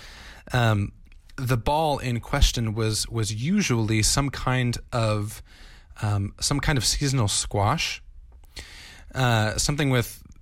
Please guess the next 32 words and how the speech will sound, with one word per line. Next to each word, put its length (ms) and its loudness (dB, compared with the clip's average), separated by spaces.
um, 420 -2
a, 60 -6
a 40 -2
more, 200 0
a 80 -6
more 160 0
tender, 720 2
uh, 140 0
flesh 400 0
on 60 -2
the 80 0
outside. 360 0
So 140 0
it 120 -2
was 200 -2
usually 380 0
overripened, 880 -2
overripened, 600 2
uh, 180 -2
um, 340 -2
fruits, 400 2
uh, 240 -4
or 100 -2
squash 600 0
from, 240 -4
from 160 -4
that 180 0
season. 400 -2
And 540 2
what 200 0
would 140 4
happen 500 4